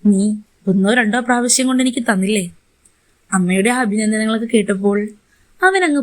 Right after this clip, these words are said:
പൂത്ത് തളിർത്തുപോയി. വീണ്ടും വികാരം കൂടാനാണ് അത് ഉപകരിച്ചത്. ഒന്നോ രണ്ടോ മൂന്നോ റൗണ്ട് വരെയൊക്കെ അവർ പോവാറുണ്ട്.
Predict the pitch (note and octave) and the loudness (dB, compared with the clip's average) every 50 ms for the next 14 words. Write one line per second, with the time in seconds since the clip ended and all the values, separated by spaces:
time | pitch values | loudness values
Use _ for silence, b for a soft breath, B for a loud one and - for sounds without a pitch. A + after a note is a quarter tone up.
0 | A3+ A3 G#3 G#3 A3 G#3+ B3+ A#3 A#3+ A3+ G3 F#3+ F#3+ - A#3 G#3 G3+ F#3+ F#3+ F#3+ | -2 0 0 0 0 0 -2 -2 0 0 0 -2 -4 -4 -4 -2 0 0 -2 -2
1 | - _ _ _ _ _ _ _ _ _ _ _ _ - G3 G3+ F3+ F3+ F#3+ F#3 | -8 _ _ _ _ _ _ _ _ _ _ _ _ -2 0 0 2 2 0 0
2 | A3 A#3 B3 B3 A3 G3+ A3 A3 A3+ A#3+ A#3+ A3+ A#3 A3 G#3+ G#3+ G#3+ G#3+ G#3+ G#3 | 0 0 0 0 0 0 0 0 0 0 -2 -2 -2 -2 -2 -2 -2 -2 -2 -2
3 | G#3+ G#3 G#3+ - b b b b b b b G4+ F#4+ F4 C4+ G3+ G3+ F#3+ G#3 G#3 | -4 -4 -6 -10 b b b b b b b 0 0 2 2 0 0 0 0 0
4 | G#3 - - G3 F#3 F3+ - - - _ _ _ _ _ _ _ _ _ _ _ | 0 0 0 0 -2 -4 -8 -12 -18 _ _ _ _ _ _ _ _ _ _ _
5 | _ _ G3+ G3 F#3+ F#3+ G3 A3 B3 C4 C4 B3+ A#3+ A#3 A3+ C4 C#4 A#3+ A3+ G#3 | _ _ 0 2 2 2 2 2 2 2 2 2 2 2 2 0 0 0 -2 -2
6 | F#3+ F#3+ G3 G#3 A#3 B3 B3 A#3+ A#3 A3+ A#3 A#3 A#3+ A#3 A#3+ A#3 A#3 - A#3+ A#3 | -2 -2 -2 0 0 0 0 0 0 0 0 0 0 0 0 -2 -2 -2 -2 -2
7 | A#3+ C4 - _ b b b b b b F4+ G4+ G4+ G#4+ G4+ - D#4+ C4 G#3+ G3 | -2 -4 -8 _ b b b b b b 0 2 2 2 0 0 0 0 0 0
8 | F#3 G3 G3 G3+ A#3 A3+ G3 | 0 -2 -2 0 0 -2 -2